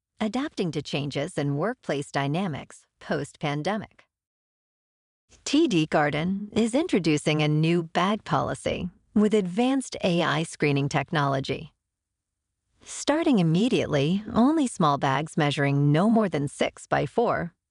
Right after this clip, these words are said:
by one and a half inches will be permitted, with exceptions for diaper bags and medical necessities.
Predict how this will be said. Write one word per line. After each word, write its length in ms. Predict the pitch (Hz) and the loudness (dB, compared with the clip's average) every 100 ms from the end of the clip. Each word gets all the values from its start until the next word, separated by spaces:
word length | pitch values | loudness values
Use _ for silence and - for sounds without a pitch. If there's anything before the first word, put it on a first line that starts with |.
| _ _ | _ _
by 160 | - 214 | -2 0
one 240 | 220 302 | 0 2
and 100 | 277 | 2
a 40 | 175 | 2
half 260 | 156 143 | 0 0
inches 540 | 196 233 151 - - - - | 2 2 0 -4 -8 -14 -2
will 200 | 180 180 | 0 2
be 160 | 170 | 0
permitted, 580 | 156 165 175 247 165 - - _ _ - | 0 2 4 2 0 -4 -14 _ _ -2
with 160 | 196 208 | 2 2
exceptions 680 | 208 - 330 - 147 143 | 0 -2 -2 0 -2 0
for 140 | - 147 | 0 0
diaper 380 | 139 175 - | 2 0 0
bags 420 | 185 208 214 214 - | 0 2 0 -2 -2
and 280 | 214 208 196 | 2 4 4
medical 420 | 233 254 - 139 | 4 0 0 0
necessities. 800 | 143 139 135 - 135 - - - | 0 0 -2 0 -4 -6 -10 -20